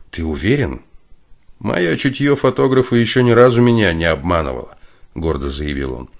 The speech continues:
«Я тоже так думаю», проговорила Мирослава, думая о своем. «Спасибо», с искренней признательностью произнес он. «Тебя куда-нибудь подвезти?» спросила она. «Нет,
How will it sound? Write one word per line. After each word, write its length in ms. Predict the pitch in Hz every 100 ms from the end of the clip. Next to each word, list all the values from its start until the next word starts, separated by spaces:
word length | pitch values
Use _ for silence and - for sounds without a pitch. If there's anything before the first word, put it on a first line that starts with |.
| _ - _ - - - -
«Я 220 | - 76 80
тоже 300 | - 117 -
так 240 | - 82
думаю», 360 | 123 87 65 - - _ -
проговорила 480 | - 73 76 71 69
Мирослава, 600 | 69 69 69 - 64 64
думая 420 | 65 73 65 62
о 40 | 65
своем. 480 | 76 73 64 62 - _ - - - - _
«Спасибо», 720 | - - 67 - 65 60 58 - - - - -
с 120 | -
искренней 420 | 67 - 67 67
признательностью 840 | 67 71 76 65 - 64 - - -
произнес 560 | 71 69 71 64 -
он. 120 | - - - - - - - _ - -
«Тебя 680 | - 139 139 135 131 127 127
куда-нибудь 760 | 123 127 123 117 117 - - -
подвезти?» 480 | 101 101 113 - 151
спросила 540 | - 67 - 65 64
она. 280 | 62 64 - - _ - _ - - _ - -
«Нет, 640 | 82 92 104 110 73 -